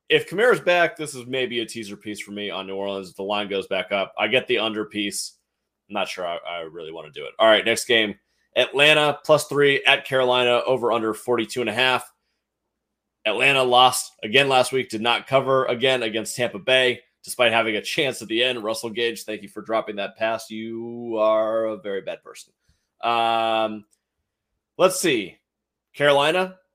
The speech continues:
no offensive coordinator. Joe Brady out. Probably gonna be a college offensive coordinator somewhere in the very near future. Uh, over, or ticket count right now, forty-eight percent of the bets,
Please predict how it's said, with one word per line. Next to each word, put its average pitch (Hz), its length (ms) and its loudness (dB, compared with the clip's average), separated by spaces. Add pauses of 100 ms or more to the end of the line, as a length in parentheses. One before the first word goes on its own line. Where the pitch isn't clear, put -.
(160)
no 151 300 6
offensive 143 400 2
coordinator. 165 600 2 (160)
Joe 147 240 4
Brady 156 540 0 (100)
out. 156 280 4 (480)
Probably 139 260 0
gonna 139 140 -2
be 139 420 -6 (100)
a 123 460 -2
college 127 340 0
offensive 131 380 -4
coordinator 139 360 -6
somewhere 143 560 -6
in 123 80 -12
the 123 60 -8
very 127 240 -4
near 131 180 -4
future. 151 560 -12 (480)
Uh, 113 520 2 (100)
over, 135 560 -2
or 113 320 -4
ticket 147 240 -8
count 117 200 -6
right 107 200 -6
now, 98 480 -6 (240)
forty-eight 135 500 -6
percent 120 220 -12
of 107 80 -10
the 101 40 -10
bets, 107 300 -6